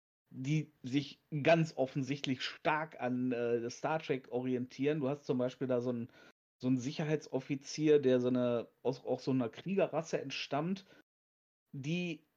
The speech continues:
nur männliche, äh, äh, äh, oder wo es, wo es nur, ähm, die, die männliche Spezies gibt, wo, äh,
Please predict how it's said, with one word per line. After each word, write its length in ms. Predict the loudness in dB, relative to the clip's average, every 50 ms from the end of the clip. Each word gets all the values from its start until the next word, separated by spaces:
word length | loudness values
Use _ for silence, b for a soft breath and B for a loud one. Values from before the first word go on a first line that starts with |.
| _ _ -8
nur 440 | -4 0 2 4 6 6 8 6 6
männliche, 1040 | 4 4 4 4 4 4 2 2 0 -2 0 4 4 4 4 4 0 -2 -6 -8 -12 _ 2
äh, 40 | 4 6
äh, 1000 | 8 8 6 4 2 -2 -4 -4 -2 0 0 2 2 2 0 0 0 0 -2 -2 -4 -8 -12 -8 -8 -8
äh, 100 | -6 -6
oder 240 | -2 0 0 0 0 -2 -8
wo 240 | -10 -8 -6 -4 -4
es, 160 | -4 -4 -8 -8 -6
wo 80 | -4
es 180 | -4 -4 -4 -2
nur, 480 | 0 2 2 4 4 4 2 2 0 0
ähm, 560 | 0 0 0 2 2 0 -2 -4 -4 -8 -8 -6
die, 240 | -8 -8 -4 -4 -2
die 140 | -2 0 2
männliche 480 | 4 4 4 4 4 2 2 0 -2
Spezies 680 | -2 -2 0 2 2 2 0 -2 -4 -4 -4 -4 -2
gibt, 260 | 0 0 0 0 -4 B B B B _ _ _ _ _ _ _ -4
wo, 380 | 0 4 6 6 8 8 6
äh, 500 | 6 6 6 6 8 6 6 6 4 2